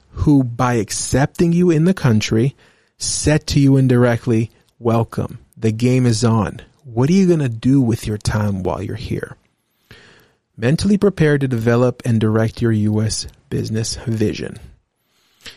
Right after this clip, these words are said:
We have been blessed beyond belief with being interviewed and always admitted into the U S by the kind of customs and immigration officers Canadians traveling to the U S could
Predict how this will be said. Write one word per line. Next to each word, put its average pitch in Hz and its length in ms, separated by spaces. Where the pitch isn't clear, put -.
We 127 200
have 202 180
been 220 180
blessed 131 480
beyond 120 420
belief 123 380
with 117 180
being 120 320
interviewed 123 560
and 117 220
always 143 320
admitted 139 360
into 127 260
the 120 120
U 110 260
S 110 200
by 107 200
the 110 120
kind 143 240
of 143 100
customs 131 480
and 120 100
immigration 117 540
officers 147 460
Canadians 127 500
traveling 127 500
to 123 120
the 117 100
U 117 300
S 120 160
could - 180